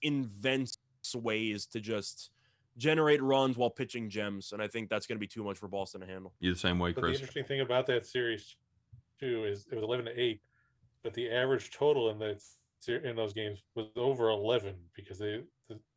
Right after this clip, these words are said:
Speaker 3: Tampa Bay outscored Boston one oh six, one oh four in those nineteen games.
Speaker 2: Mashing, mashing.
Speaker 3: So
Speaker 1: So
Speaker 3: you're
Speaker 1: I s-,
Speaker 3: looking at
Speaker 1: I
Speaker 3: a
Speaker 1: like the
Speaker 3: lot of,
Speaker 1: over,
Speaker 3: a lot of
Speaker 1: but
Speaker 3: overs potentially there.
Speaker 2: Yeah.
Speaker 1: I said that
Speaker 3: Players are
Speaker 1: yesterday.
Speaker 3: tough.
Speaker 1: Total, total seven and a half with McClanahan against, uh, Rodriguez for this game,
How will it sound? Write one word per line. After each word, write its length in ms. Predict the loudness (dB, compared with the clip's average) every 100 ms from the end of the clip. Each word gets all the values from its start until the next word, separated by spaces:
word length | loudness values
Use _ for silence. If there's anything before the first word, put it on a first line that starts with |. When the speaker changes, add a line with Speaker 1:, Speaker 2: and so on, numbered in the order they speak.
| _
Speaker 3:
Tampa 220 | -2 0 0
Bay 140 | 2
outscored 420 | 2 2 0 0
Boston 400 | 2 0 0 -6 -4
one 140 | -2
oh 80 | -2
six, 320 | -2 -4 -4
one 200 | -2 0
oh 140 | 2 0
four 420 | 0 2 2 2
in 100 | -2
those 160 | -8 -4
nineteen 460 | -4 -4 -10 -10 -8
games. 460 | -8 -10 _ -20 _ _ _ _ _ _ _ -2
Speaker 2:
Mashing, 540 | 2 2 2 -4 -10 -14 -6
mashing. 400 | 2 2 2 0
Speaker 3:
So 80 | 4
Speaker 1:
So 60 |
Speaker 3:
you're 80 | 6
Speaker 1:
I 40 | 6
s-, 40 |
Speaker 3:
looking 220 | 4 0
at 100 | 0 4
Speaker 1:
I 40 |
Speaker 3:
a 60 | 6
Speaker 1:
like 120 | 6
the 160 | 8
Speaker 3:
lot 140 | 8 8
of, 100 | 4
Speaker 1:
over, 40 |
Speaker 3:
a 100 | 0
lot 220 | 4 6
of 100 | 6
Speaker 1:
but 60 | 4
Speaker 3:
overs 320 | 2 0 -4
potentially 420 | -6 -10 -8 -6
there. 220 | -6 -6 -10 0
Speaker 2:
Yeah. 160 | 4
Speaker 1:
I 20 |
said 60 | 6 6
that 100 | 6
Speaker 3:
Players 20 |
are 40 |
Speaker 1:
yesterday. 380 | 6 4 2 2
Speaker 3:
tough. 100 | 2
Speaker 1:
Total, 260 | 0 -2 -2 0
total 320 | 4 6 4
seven 300 | 2 0 2
and 80 | 0
a 60 |
half 400 | 0 0 -2 -6 -10
with 160 | -8
McClanahan 640 | -8 -4 -2 0 2 0
against, 560 | 0 0 -2 -4 -8 -4
uh, 200 | -2 -2
Rodriguez 600 | -2 -4 -4 0 0 -2
for 120 | -4
this 200 | -6 -6
game, 360 | -6 -6 -6 -8